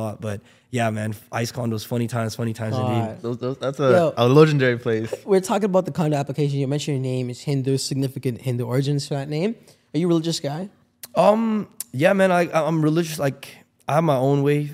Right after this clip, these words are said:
Speaker 1: I have my beliefs in my own way. So, uh, very interesting. I, I,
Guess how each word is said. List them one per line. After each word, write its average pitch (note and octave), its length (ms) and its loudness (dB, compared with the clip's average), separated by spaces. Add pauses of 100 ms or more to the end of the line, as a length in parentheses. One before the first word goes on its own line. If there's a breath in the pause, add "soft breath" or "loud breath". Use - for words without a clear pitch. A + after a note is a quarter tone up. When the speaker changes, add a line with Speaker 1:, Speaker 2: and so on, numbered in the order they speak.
Speaker 1:
I C3 180 0
have D3 100 0
my D3 120 4
beliefs C3 340 0
in C#3 80 -2
my B2 80 -2
own B2+ 240 -2
way. C#3 360 -2
So, B2 340 -2
uh, B2+ 80 -6
very C3+ 360 2
interesting. D3+ 580 -2
I, B2 280 -2
I, A#2+ 60 -4